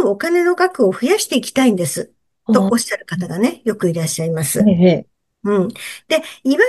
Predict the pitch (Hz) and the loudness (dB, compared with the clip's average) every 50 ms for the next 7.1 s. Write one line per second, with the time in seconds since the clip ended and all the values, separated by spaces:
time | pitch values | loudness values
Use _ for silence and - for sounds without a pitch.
0 | 539 440 349 285 214 262 285 277 - - 202 202 202 - 277 294 302 311 294 262 | 4 2 2 2 2 2 4 2 2 2 0 -4 -4 -4 -4 -2 -2 0 2 2
1 | 240 214 214 - - 285 302 269 - 247 196 196 190 190 190 180 185 180 185 185 | 2 2 0 -2 -6 -6 -6 -2 0 0 0 2 0 0 0 0 0 -2 -2 -4
2 | 185 190 180 - - 147 185 208 214 208 185 139 - - _ _ _ _ _ _ | -4 -6 -6 -6 -6 -2 0 2 2 2 2 0 -4 -10 _ _ _ _ _ _
3 | _ _ _ _ _ _ _ - - - - - 427 427 415 403 415 453 440 392 | _ _ _ _ _ _ _ -14 -12 -6 0 4 6 6 8 8 8 8 8 6
4 | - - - - - - - - 370 370 359 302 247 202 185 185 - - 196 202 | 4 2 -2 -4 -4 -4 0 2 4 4 4 4 2 2 0 -2 -4 -4 -2 -2
5 | 196 185 185 - 190 185 180 - - - - 208 208 202 196 - 196 202 202 202 | -2 -2 -2 -2 -4 -4 -4 -6 -6 -4 0 0 0 0 0 0 0 0 0 0
6 | 196 180 180 170 - - 185 170 170 165 - - 190 208 247 262 247 214 165 - | 0 0 0 -2 -2 -2 -2 -2 -2 -2 -2 -2 0 2 4 4 4 4 2 -2
7 | - | -6